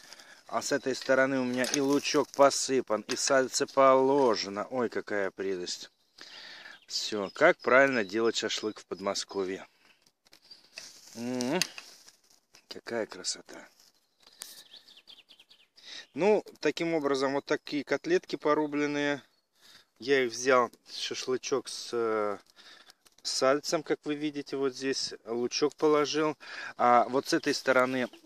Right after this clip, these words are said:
э, положил лучок и положил сверху, э, сало курдючное.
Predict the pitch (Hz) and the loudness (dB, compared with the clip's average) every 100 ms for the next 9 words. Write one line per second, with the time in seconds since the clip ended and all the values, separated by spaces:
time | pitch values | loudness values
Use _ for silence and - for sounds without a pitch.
0 | - 131 143 139 - - 143 139 127 139 | -8 0 2 2 -2 -2 6 6 6 2
1 | 127 120 127 131 - - 143 190 - - | 2 2 0 0 0 2 4 2 0 -14
2 | - - - 151 143 135 131 131 196 - | -18 -18 -6 -6 0 2 4 4 0 0
3 | 120 151 165 160 113 117 117 _ 135 117 | -2 -4 -2 -2 -2 -4 -8 _ -10 -6
4 | - 156 139 113 - 147 131 139 - - | 2 6 8 6 4 2 4 0 0 -6
5 | 98 87 | -8 -8